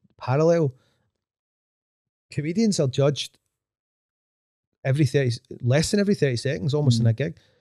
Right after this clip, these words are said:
Speaker 1: Tell a joke, is it funny or not? It's
Speaker 2: Aye.
Speaker 1: funny, keep going, it's funny, keep going. "Oh, that was bad, that was,
Speaker 2: Aye.
Speaker 1: right, get 'em off." So it's kinda the same. Probably not, I'd get more respect for comedians because you don't have anyone else's material.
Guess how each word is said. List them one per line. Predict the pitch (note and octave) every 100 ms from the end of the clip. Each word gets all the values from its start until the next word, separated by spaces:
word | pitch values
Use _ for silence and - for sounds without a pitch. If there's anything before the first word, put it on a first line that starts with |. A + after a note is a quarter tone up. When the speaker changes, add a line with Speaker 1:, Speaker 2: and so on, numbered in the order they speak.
| _ _
Speaker 1:
Tell | E3+ F3+
a |
joke, | C3 D3 F3 B2+
is | A2+
it |
funny | - D3+ F3
or | C3
not? | A2+ C3+ - _
It's | B2+ G#2+
Speaker 2:
Aye. |
Speaker 1:
funny, | C#3 C#3 A#2
keep | - B2+
going, | - G#2+
it's | A2+
funny, | - C3 A2
keep | - C3
going. | A#2+ A2
"Oh, | G#2+ G#2+
that | A#2
was | A#2 G#2+ _
bad, | A2+ G#2+ G2+ -
that | A#2
was, | A2
Speaker 2:
Aye. | A#2 G#2+ G#2
Speaker 1:
right, | A2+ A2
get | A2+
'em | G2+
off." | G2+ - _ _ _ _ _ _ _ _
So | - D3 B2+
it's | -
kinda | F3 G#3 G3+
the | C#3
same. | C3+ D3 F3+ D#3+ _ _ _ _ _ _
Probably | - F#3+
not, | F#3 D3+ C3+
I'd | B2+ A#2 -
get | -
more | C#3 D#3+
respect | C#3+ C3 B2
for | -
comedians | A#2+ A#2 C#3 B2
because | A#2 - A2 -
you | A#2
don't | C#3
have | C#3
anyone | A#2 A#2+ A2
else's | A2+ -
material. | G#2+ - A#2+ C#3 C3+